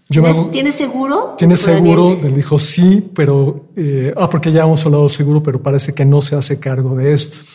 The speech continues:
Speaker 1: Ya habíamos, eh, investigado eso con el, con el seguro y no, no quiso hacerse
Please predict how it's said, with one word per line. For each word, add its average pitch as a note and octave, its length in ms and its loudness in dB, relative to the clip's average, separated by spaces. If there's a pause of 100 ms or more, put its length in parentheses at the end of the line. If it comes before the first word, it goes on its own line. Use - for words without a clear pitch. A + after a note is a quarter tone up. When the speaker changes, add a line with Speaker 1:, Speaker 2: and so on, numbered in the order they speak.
(460)
Speaker 1:
Ya D3 120 0
habíamos, C#3 320 2
eh, D#3+ 360 -4
investigado C3+ 580 -2
eso C3+ 140 -6
con C3 180 -2
el, B2 280 -2
con C3+ 200 -2
el C3 80 0
seguro D#3 300 0
y D3 40 6
no, C#3+ 180 4 (220)
no D3 280 4
quiso D#3 220 -2
hacerse C3+ 580 -4